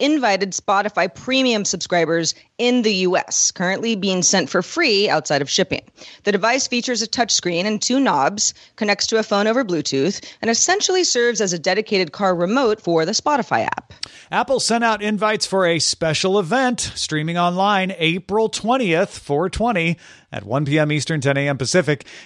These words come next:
Speaker 2: The invite started with the title Spring Loaded and an Apple logo that was also drawn a bit like a spring. So obviously this means Apple pogo sticks or beds will be announced, although some people believe it will instead be an announcement of a new iPod,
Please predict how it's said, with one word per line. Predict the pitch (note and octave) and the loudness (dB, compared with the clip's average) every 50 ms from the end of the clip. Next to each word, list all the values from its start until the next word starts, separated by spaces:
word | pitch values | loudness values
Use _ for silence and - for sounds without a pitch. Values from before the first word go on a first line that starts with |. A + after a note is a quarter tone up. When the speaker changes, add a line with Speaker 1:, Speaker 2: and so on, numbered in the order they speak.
| - - | -8 -4
Speaker 2:
The | B2 B2+ | 0 0
invite | D3 D#3 C#3+ D3+ D3+ D3+ D3 - | 0 2 4 4 2 2 2 0
started | - D#3+ D3+ D3+ D3+ C3 B2 | 2 2 4 4 2 2 0
with | D3 C#3+ | -2 0
the | - C#3 | -2 -2
title | - D3 D3+ D3+ C#3+ C#3+ C#3+ C#3+ C3+ - - | -2 0 0 0 2 0 0 -2 -2 -6 -8
Spring | - - - - - - G#3+ A#3+ B3 A3 G3 G3+ G#3 G#3 G#3 - - _ - | -4 -2 -2 -2 -2 -2 0 0 2 2 2 2 2 2 0 -2 -4 _ -8
Loaded | C#3+ C#3+ F3 A3 B3 B3 A#3 E3+ C#3+ C3 C3+ E3 F3+ F#3+ - _ _ _ - | -4 -2 0 2 2 2 2 2 2 2 2 2 0 -2 -4 _ _ _ -10
and | B2 B2+ | -6 -6
an | B2+ C3 | -4 -2
Apple | E3 A3 A3+ - F3+ D#3+ C#3+ C3+ | 0 -2 0 0 0 -2 0 2
logo | C3+ C3+ C3 C3 C#3 D3 E3+ | 2 0 2 2 2 2 2
that | D#3 D#3 D3 | 0 0 -2
was | C3+ B2 | 0 0
also | C#3+ D#3 D3+ - D#3 C#3+ | 0 0 2 0 -2 -4
drawn | A#2+ B2 B2+ B2 C3 D3 D#3 | -2 -2 0 0 0 2 0
a | - | 0
bit | C3 C3+ C3 - | 0 0 0 0
like | C#3 D#3+ D#3+ - | 0 0 0 0
a | F3 | 0
spring. | - - - - B3+ B3 F3+ C3 A2+ G#2 | 0 -2 -2 0 0 2 2 0 -2 -4
So | - B2 A#2 | -6 -4 0
obviously | B2+ C3 C#3 C3 D3+ D3+ C#3 - D#3+ D#3+ | 0 0 0 0 -2 -4 -2 -2 -2 0
this | D3 D#3 - - | 0 0 -2 -2
means | C3+ C3+ C#3 B2 B2+ | -4 -4 -2 0 2
Apple | B2 B2 B2 - C3+ B2+ | 2 2 2 0 -2 -4
pogo | - - D#3 E3 D#3 D#3+ D#3+ D3+ | 0 2 2 4 4 4 2 2
sticks | - - D3 C#3 C3+ - - - - - - - - - - | 2 0 0 0 0 0 -2 -4 -6 -8 -20 -20 -20 -16 -10
or | A2 G2+ G#2 G#2 | -8 -8 -6 -6
beds | G2+ F#2 C#3 C#3+ C#3+ C#3+ C#3+ C3 B2 A#2 - - - _ _ _ | -4 0 2 4 4 4 4 2 0 -2 -2 -4 -6 _ _ _
will | - B2 A#2 | -6 -4 -2
be | C3 C3+ | 0 0
announced, | C3 C3+ C3+ C3+ C3+ B2+ - - - - - | 2 2 2 2 2 0 -2 -4 -6 -8 -6
although | - C#3 C3 B2 C3 | -4 -2 0 0 0
some | B2 - F3 F3 D#3+ | 0 0 0 0 2
people | F3 E3+ C#3 D3+ | 0 0 0 0
believe | C#3 C#3+ D3 D3 D3 C3+ C3+ | 0 2 2 2 2 2 0
it | C3+ | 0
will | B2+ C3 | 0 0
instead | C3 B2 - - E3 D#3 C#3 | -2 -2 -2 0 0 0 0
be | B2 C#3+ | 0 -2
an | C3+ C3 | 0 0
announcement | C3 C3+ C#3 C#3 - - C#3 C3 | 0 0 0 0 -2 -4 -4 -4
of | B2 B2 | -4 -4
a | B2+ | -2
new | C#3 D3 | 0 2
iPod, | C#3 C3 C3 C3 C3 - C3 C3 C3 B2 A#2 | 2 4 4 2 2 2 0 0 0 -2 -6